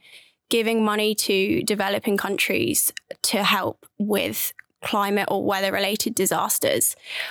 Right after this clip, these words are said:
But it's different from loss and damage in the sense that it comes pre-disaster. So you apply for it and receive the funding, um, before a disaster has occurred rather than post.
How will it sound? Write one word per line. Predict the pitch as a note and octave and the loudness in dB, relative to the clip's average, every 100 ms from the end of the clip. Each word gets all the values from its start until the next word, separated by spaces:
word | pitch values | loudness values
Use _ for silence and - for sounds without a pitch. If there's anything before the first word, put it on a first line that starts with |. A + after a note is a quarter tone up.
| - _ | -12 _
But | - | -4
it's | A3+ F#3 | 0 -2
different | - - A#3 - C4+ - | 0 0 0 2 0 2
from | A#3+ | 0
loss | A3 G#3+ | 2 2
and | A3+ | 2
damage | G3+ G3 G#3 G3+ | 2 2 0 2
in | G3+ | 2
the | G3 | 2
sense | G3 G3 G3 | 2 0 0
that | - G3 | 0 0
it | - | -2
comes | - - G3+ G3+ G3+ - | -2 0 2 2 0 -2
pre-disaster. | - - A3+ G#3+ G#3 G3 G3+ G3+ - F#3+ G3+ - | -6 0 2 4 2 2 0 -2 -2 -2 -4 -4
So | - G#3 | -2 2
you | G#3+ G#3 | 2 2
apply | G#3 - G3+ G#3 | 0 0 -2 0
for | A3+ A3+ | 0 0
it | G#3+ | 0
and | G3+ | 0
receive | G3 G3+ G#3 G#3 | 0 2 2 2
the | - | 0
funding, | G#3 G#3 G#3 G3+ G#3+ G#3 - - - - | -2 0 0 0 0 -2 -6 -20 -14 -6
um, | G3 G#3 | -4 -2
before | G#3 - G3 G3+ | -2 0 0 0
a | |
disaster | G3 G3+ G#3 G3+ - | 0 0 0 0 -2
has | G#3 G3+ | 0 0
occurred | G#3+ - G#3 G#3+ A#3+ | 0 0 0 0 0
rather | G3+ F#3+ G3+ | 0 0 -2
than | G3+ G#3 | 0 0
post. | G3 A3 C4 E4 - | 0 0 0 0 -2